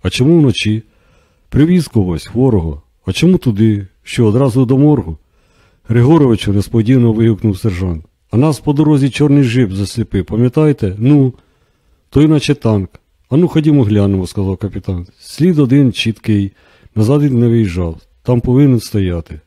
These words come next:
Ваню, ти в машині чергуй про всяк випадок. Якщо би щось, прикриєш виїзд». І, залишивши сержанта в кабіні газика, вони рушили колією. «Чекай», — несподівано схопився Полиняк. «Я взагалі без нічого. Ваню, дай ствола.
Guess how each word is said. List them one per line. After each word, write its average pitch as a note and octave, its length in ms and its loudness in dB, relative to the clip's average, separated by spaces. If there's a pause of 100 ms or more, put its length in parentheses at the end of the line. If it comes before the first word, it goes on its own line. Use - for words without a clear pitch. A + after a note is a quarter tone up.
Ваню, G#2+ 300 0
ти C3 140 -2
в B2 40 -2
машині C#3+ 400 0
чергуй G2+ 340 -2
про G#2 140 -8
всяк G2 280 -6
випадок. F2+ 440 -8
Якщо - 420 -6
би B2+ 160 -2
щось, D#3+ 400 -2 (320)
прикриєш C3 560 -2
виїзд». G2 400 -4 (680)
І, A2 80 -6
залишивши C#3+ 640 0
сержанта B2 500 0
в G#2 80 -2
кабіні A#2+ 400 0
газика, B2+ 460 -2
вони G#2+ 320 0
рушили A#2 460 -2 (540)
колією. F2 560 0 (580)
«Чекай», — C#3+ 400 0
несподівано A2 540 0
схопився G#2+ 560 -4
Полиняк. G2 480 0 (320)
«Я B2 140 0
взагалі D3 380 2
без C3+ 180 2
нічого. A2 360 0
Ваню, G2+ 300 2
дай D3 200 0
ствола. F#2+ 500 -4